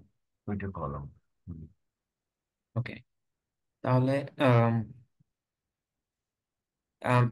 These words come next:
Speaker 2: আমি এর নাম্বারিংটা হচ্ছে, sir, এখান থেকে কি জিরো থেকে করব এরকম করে?
Speaker 1: না।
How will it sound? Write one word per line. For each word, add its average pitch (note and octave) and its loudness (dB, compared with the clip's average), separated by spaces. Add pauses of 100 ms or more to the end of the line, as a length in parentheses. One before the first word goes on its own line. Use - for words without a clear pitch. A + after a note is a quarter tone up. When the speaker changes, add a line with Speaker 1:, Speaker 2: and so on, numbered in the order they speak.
Speaker 2:
আমি C3 2 (180)
এর B2+ 2
নাম্বারিংটা C#3+ 0
হচ্ছে, D#3+ -10
sir, E3 -6 (200)
এখান B2 -8
থেকে D#3 -6
কি E3 -10 (200)
জিরো B2 -2
থেকে D3 -6
করব D3 -6
এরকম A2 -6
করে? A#2+ -4 (1700)
Speaker 1:
না। G#2+ -6